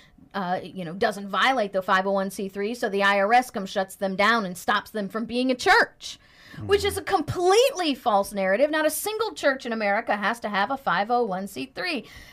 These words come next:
Speaker 1: Donovan Jewett, super chat today. He says, "Washington State," he's seen Washington State late but made it. "We have a few leos," that's short for law enforcement officers,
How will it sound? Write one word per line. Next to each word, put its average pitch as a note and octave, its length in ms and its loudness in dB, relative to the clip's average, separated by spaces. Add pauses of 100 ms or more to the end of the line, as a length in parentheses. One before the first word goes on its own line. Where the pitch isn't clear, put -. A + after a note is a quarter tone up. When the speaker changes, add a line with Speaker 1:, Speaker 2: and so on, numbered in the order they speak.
(140)
Speaker 1:
Donovan G#4 600 6
Jewett, G4 640 6
super - 500 2
chat D4+ 440 2 (100)
today. A#3 720 6 (540)
He F4 160 -2
says, D4 260 2
"Washington G4 720 2
State," D#4 560 0
he's C#4 340 0
seen D4+ 300 2
Washington C#4 580 0
State C#4+ 300 2
late C4+ 380 0
but D4 160 2
made B3 320 0
it. C#4 180 0 (380)
"We D4 100 4
have C#4+ 120 10
a C#4+ 40 4
few F#4+ 580 0
leos," C4+ 520 4
that's - 460 2
short - 360 0
for A3 140 -2
law A3 180 4
enforcement A3 420 -2
officers, A#3 540 -4